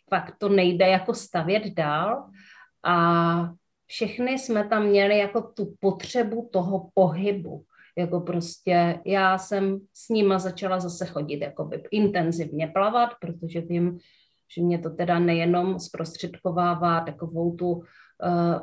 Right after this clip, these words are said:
věc, že se hýbu a že to moje tělo tím pádem je jako chemicky, eh, naladěný tak, aby,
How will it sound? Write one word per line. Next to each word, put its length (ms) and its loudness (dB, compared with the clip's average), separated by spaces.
věc, 480 -2
že 180 -2
se 180 -4
hýbu 580 0
a 60 0
že 120 -4
to 120 -4
moje 260 2
tělo 280 0
tím 260 -2
pádem 360 0
je 60 2
jako 240 -2
chemicky, 880 0
eh, 200 2
naladěný 880 2
tak, 180 -2
aby, 260 2